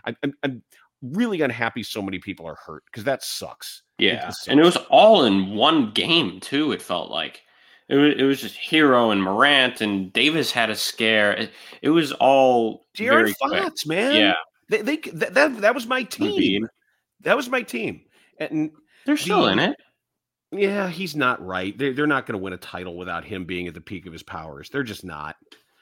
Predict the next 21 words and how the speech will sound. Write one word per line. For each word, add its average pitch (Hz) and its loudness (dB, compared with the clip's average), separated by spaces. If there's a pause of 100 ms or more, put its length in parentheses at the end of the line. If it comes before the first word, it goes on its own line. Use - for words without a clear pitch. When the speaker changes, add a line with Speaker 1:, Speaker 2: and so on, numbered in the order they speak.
(380)
Speaker 1:
It's 147 -8
too 165 -2
bad. 73 -8 (2000)
Speaker 2:
You 147 -2
Speaker 1:
Because 110 -2
Speaker 2:
sure? 180 2
Speaker 1:
that 190 6
was 135 -2
the, 117 -4
that 156 0
was 143 -4
the 139 -2
most 107 -4
fun 92 -12
team. 73 -18 (1080)
Speaker 2:
Dad, 156 0 (320)
you're, 311 0
you 440 -8
give 214 2
up 220 2
so - 2